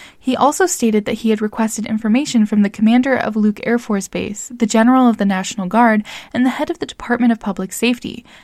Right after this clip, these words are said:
However, none of the officials he contacted had any information on what had happened and were equally perplexed. The Air Force later submitted an official statement claiming the lights to be high-altitude flares. As a former Air Force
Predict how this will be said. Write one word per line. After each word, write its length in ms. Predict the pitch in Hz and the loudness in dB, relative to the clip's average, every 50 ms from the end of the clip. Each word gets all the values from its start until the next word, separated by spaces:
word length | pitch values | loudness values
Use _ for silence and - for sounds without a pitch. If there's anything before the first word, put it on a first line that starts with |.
| _ _ | _ _
However, 500 | - - 220 233 254 233 196 196 226 247 | -2 2 4 6 6 4 4 0 0 0
none 180 | 220 226 233 240 | 0 2 2 2
of 100 | 277 277 | 2 0
the 120 | 330 330 | 0 -2
officials 400 | 311 - - 220 208 - 202 196 | -2 -2 -4 -4 -4 -2 -4 -4
he 80 | - 208 | -4 -6
contacted 580 | - - - 240 240 240 240 240 - - 233 - | -6 0 2 2 2 2 0 -4 -6 -6 -6 -2
had 200 | - 233 208 208 | -2 -2 -2 0
any 220 | - 247 277 254 240 | 0 0 0 0 0
information 500 | 220 214 - 202 202 202 202 - - 208 | -2 -2 0 0 0 -2 -2 -2 -2 -2
on 120 | 202 190 | -2 -2
what 100 | 196 196 | -4 -6
had 140 | - 202 196 | -6 -8 -6
happened 500 | - - 247 277 - 208 190 196 202 - - - - - - - | -2 -2 -2 -2 0 -4 -6 -6 -8 -10 -14 -18 -20 -14 -4 0
and 120 | 240 220 | 2 2
were 140 | 233 226 - | 2 2 0
equally 340 | 277 285 - - 214 202 196 | -4 -6 -4 -2 -2 -2 -2
perplexed. 800 | 190 - 196 185 - - 214 208 - - - - - - - - _ _ _ _ _ _ _ _ _ _ _ | -2 -6 -8 -10 -6 -4 -4 -4 -4 -6 -8 -12 -14 -14 -14 -16 _ _ _ _ _ _ _ _ _ _ _
The 160 | - 247 - | -2 -2 0
Air 140 | - 285 302 | 0 0 0
Force 320 | - - 349 339 330 - - | 0 0 0 0 0 0 -2
later 200 | 240 254 285 294 | -2 -2 -2 -4
submitted 480 | - - - 269 240 220 220 214 208 | -6 -4 -2 0 2 2 2 0 0
an 140 | - 214 208 | 0 0 0
official 380 | 208 208 - 254 254 - 349 330 | 0 0 -2 -6 -6 -4 -6 -6
statement 500 | - - - 277 285 - 208 208 - - | -6 -6 -6 -6 -4 -4 -4 -6 -6 -6
claiming 320 | - - 226 214 220 220 | -4 0 0 2 2 2
the 80 | 214 220 | 2 0
lights 300 | 220 220 233 240 240 - | 0 0 -2 -4 -6 -8
to 80 | 226 | -4
be 120 | 220 214 208 | -2 -2 -2
high-altitude 760 | 202 - 226 233 240 - 214 214 208 - 208 - 208 185 - | -2 0 0 0 0 0 -2 -2 -2 -4 -6 -6 -8 -8 -10
flares. 680 | - - 233 240 233 - - - - - - - - - - _ _ - - - - | -8 -4 -2 -2 -2 -2 -4 -8 -12 -14 -14 -14 -16 -18 -20 _ _ -20 -20 -20 -8
As 160 | - 233 233 247 | -6 -4 -2 -2
a 40 | 247 | -2
former 360 | - - 254 262 269 254 - | -2 -2 0 0 0 -2 -2
Air 140 | - 220 214 | -2 -2 -4
Force 300 | 208 - 202 202 202 - | -2 -2 -4 -4 -4 -4